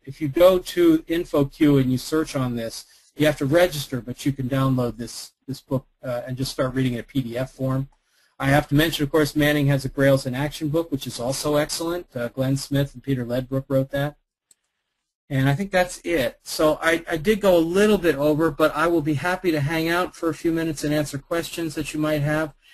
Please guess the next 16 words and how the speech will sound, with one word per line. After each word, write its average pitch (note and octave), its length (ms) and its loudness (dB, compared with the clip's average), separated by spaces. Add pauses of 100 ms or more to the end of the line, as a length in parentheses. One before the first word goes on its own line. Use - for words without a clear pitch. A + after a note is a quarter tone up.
(240)
Uh, C3+ 260 2
as D3 140 2
I D#3 80 4
mentioned, D#3+ 400 2
these E3+ 140 0
slides D#3+ 340 0
will C3+ 80 -4
all D#3+ 240 0
be E3+ 200 0
available D3+ 480 2
to D#3 180 -2
you D#3+ 240 2
as A#2+ 100 -4
soon F3+ 300 -4
as D#3+ 100 -4
possible, D#3+ 640 -4